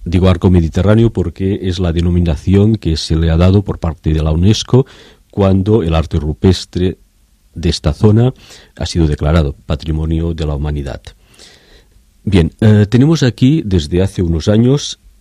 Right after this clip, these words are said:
dataciones absolutas a partir de muestreos directos, concretamente de oxalatos,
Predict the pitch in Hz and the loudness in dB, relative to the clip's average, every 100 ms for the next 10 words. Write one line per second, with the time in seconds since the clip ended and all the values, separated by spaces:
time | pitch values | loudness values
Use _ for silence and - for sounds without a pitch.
0 | _ _ _ - 95 85 80 123 117 107 | _ _ _ -4 -2 -2 0 0 2 0
1 | - - 90 95 113 127 - 82 85 80 | -4 -4 -4 -2 0 -2 -4 -6 -2 -2
2 | 73 113 95 71 73 73 76 - 107 87 | -2 0 0 0 -4 -4 -6 -4 -2 -2
3 | - 78 82 - 120 - 85 78 73 80 | -4 -6 -6 -4 -6 -4 -4 -2 -4 -2
4 | 80 90 - 82 78 78 - 78 90 120 | 0 0 0 -2 -2 -6 -6 -4 -2 -2
5 | 143 - | -4 -6